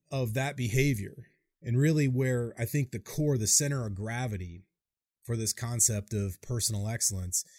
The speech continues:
it really does come down to personal leadership. I share this because leadership, like discipline, like so many other words, has a tendency to have a little bit of a negative connotation,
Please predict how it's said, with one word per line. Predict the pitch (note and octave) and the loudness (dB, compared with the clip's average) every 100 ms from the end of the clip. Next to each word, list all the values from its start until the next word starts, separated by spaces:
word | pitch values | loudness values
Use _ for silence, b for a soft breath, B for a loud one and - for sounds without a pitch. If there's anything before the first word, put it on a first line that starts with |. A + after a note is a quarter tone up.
| B B | B B
it | A#2+ | -2
really | B2+ E3+ D3 | 2 4 4
does | D3 C#3 - | 2 2 2
come | B2+ A2 | 2 0
down | G#2 G2+ G#2 | 0 0 0
to | A#2 | -4
personal | - G2 - G#2+ A2 | -4 -4 -2 -2 4
leadership. | D#3+ A#2 F#2+ - - _ _ _ _ _ _ b b b b | 4 4 0 -6 -14 _ _ _ _ _ _ b b b b
I | A#2 | 0
share | A#2+ - E3 F#3 F#3+ | 4 4 4 2 0
this | C3 - | 0 0
because | B2+ - B2 A#2 A2+ | -2 0 0 0 -2
leadership, | C3 F3 G3 - E3+ E3 - _ | 0 2 2 2 0 -2 -8 _
like | G2 F#2+ - - | -8 -6 -6 0
discipline, | D#3+ - - D#3 D#3 D#3 | 6 6 4 0 2 0
like | A2+ G#2+ | -2 0
so | - C3+ | 0 0
many | C3 B2+ | 0 0
other | A2+ | 0
words, | G#2+ C3 D#3+ C3 A#2+ A2 - b b b | 0 0 2 2 0 -2 -6 b b b
has | B2+ D3 | -6 -2
a | E3+ | -2
tendency | - F3 F3+ D#3+ C#3 B2 | 0 2 2 4 2 2
to | |
have | G#2 G#2+ G#2+ A2 - | -2 -2 -2 -4 -6
a | C3 | 0
little | C#3 F#3 | 4 4
bit | D#3 | 4
of | D3 B2 | 2 2
a | |
negative | B2+ C#3 C3+ B2 | 2 2 0 -4
connotation, | C3 C3 A#2 B2+ B2 C3+ | -4 -4 -2 -2 0 -2